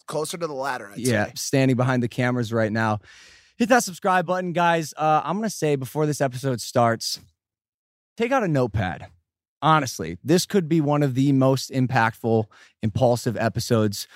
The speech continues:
Speaker 2: we've ever had with one of the most special guests we've ever had. And it's actually why we're sitting outside. I got the opportunity from my dear friend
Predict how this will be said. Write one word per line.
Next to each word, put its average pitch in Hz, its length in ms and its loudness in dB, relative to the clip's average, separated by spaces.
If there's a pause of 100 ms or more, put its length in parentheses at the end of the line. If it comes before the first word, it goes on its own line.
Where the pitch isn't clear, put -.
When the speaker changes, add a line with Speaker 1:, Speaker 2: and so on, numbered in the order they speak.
(200)
Speaker 2:
we've 120 220 2
ever 107 240 2
had 98 320 0
with 104 120 -6
one 110 100 0
of 107 80 0
the 113 40 0
most 113 220 2
special 113 340 -2
guests 104 320 -4
we've 101 160 -4
ever 98 200 -6
had. 98 320 -6 (200)
And - 80 -4
it's 127 120 0
actually 147 340 0
why 123 260 2
we're 120 140 -2
sitting 110 340 -4
outside. 98 680 -2 (800)
I 113 140 -4
got 120 200 2
the 123 120 0
opportunity 127 680 2 (280)
from 117 100 0
my 113 100 4
dear 123 320 2
friend 117 480 0